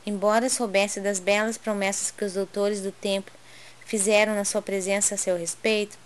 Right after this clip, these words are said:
Jesus aproximou-se de José e lhe pediu, com humildade, o admitisse em seus trabalhos. Desde então,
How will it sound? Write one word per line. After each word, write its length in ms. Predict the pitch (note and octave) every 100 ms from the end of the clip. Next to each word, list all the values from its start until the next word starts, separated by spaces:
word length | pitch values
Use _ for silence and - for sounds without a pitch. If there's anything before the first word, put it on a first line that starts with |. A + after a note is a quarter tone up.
| - - -
Jesus 400 | - G3+ G#3 A3+
aproximou-se 800 | A#3 A#3 G#3+ - G3+ F#3+ A3 -
de 80 | G#3
José 580 | F#3+ F#3 E3 E3+ E3+ F#3 -
e 80 | G#3+
lhe 140 | G#3+
pediu, 580 | A3 A3+ E3+ F3+ F3+ F3 F#3+ - -
com 280 | G#3+ G#3 A3+
humildade, 800 | C4 C4+ G#3+ F3 D#3+ E3 E3 - - - - -
o 140 | A3+
admitisse 760 | A#3+ G#3 A3 G3+ - A#3 A#3 B3
em 40 |
seus 280 | A#3 G#3+ G#3+
trabalhos. 720 | - A#3 G3+ D#3 D3+ D#3+ - - - - - - - -
Desde 360 | F#3 G#3+ C4 B3+
então, 560 | G#3 - G3+ G3 G3